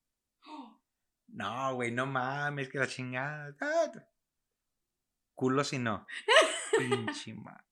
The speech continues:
Speaker 2: Veinte varos.
Speaker 1: Pues ahí vamos. Y agarramos camino y nos vamos a la, a la presa a Delicias. Yo me acuerdo que en aquel entonces, esta parte es importante, yo traía un celular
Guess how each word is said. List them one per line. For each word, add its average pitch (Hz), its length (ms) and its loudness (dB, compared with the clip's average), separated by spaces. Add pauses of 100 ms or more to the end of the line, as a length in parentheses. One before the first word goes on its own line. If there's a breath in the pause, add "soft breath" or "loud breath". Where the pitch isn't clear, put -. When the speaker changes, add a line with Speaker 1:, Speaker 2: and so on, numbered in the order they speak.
(340 loud breath)
Speaker 2:
Veinte 156 400 2
varos. 147 520 -2 (1200)
Speaker 1:
Pues 170 160 4
ahí 196 120 10
vamos. 190 500 8 (2250)
Y 147 100 2
agarramos 123 380 4
camino 196 480 2
y - 80 -6
nos 127 160 0
vamos 127 300 0
a 135 80 2
la, 101 380 2
a 101 180 -8
la 98 180 -2
presa 113 920 0 (560)
a 120 140 6
Delicias. 101 680 -2 (1160)
Yo 160 140 6
me 240 100 6
acuerdo 330 220 6
que 330 80 4
en 240 80 6
aquel 185 200 4
entonces, 208 340 4
esta 135 200 2
parte 143 160 0
es - 100 -4
importante, 139 480 -4
yo 113 160 0
traía 156 280 0
un 160 120 -4
celular 160 540 4